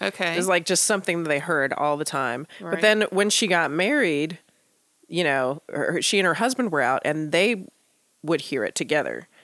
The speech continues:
Speaker 2: So it wasn't just her hearing it or her family hearing it. It was, okay, yes, okay.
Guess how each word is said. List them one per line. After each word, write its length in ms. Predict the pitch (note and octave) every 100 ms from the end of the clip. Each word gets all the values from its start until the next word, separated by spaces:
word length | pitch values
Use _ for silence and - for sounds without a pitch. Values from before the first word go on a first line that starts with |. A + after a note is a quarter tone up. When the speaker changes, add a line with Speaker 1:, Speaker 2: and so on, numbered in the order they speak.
| -
Speaker 2:
So 140 | -
it 60 | F3+
wasn't 240 | G#3+ C#4+
just 180 | B3+ -
her 300 | - F#3+ G3+
hearing 340 | G3 F#3+ F#3+
it 80 | F#3
or 100 | D#3
her 140 | E3+ D#3+
family 460 | - F3 E3+ C3+
hearing 300 | C3+ C3 C3
it. 40 | C3
It 120 | B2
was, 260 | C3+ C3+ -
okay, 300 | - B2 D#2
yes, 320 | A2+ G#2 - -
okay. 320 | - D#2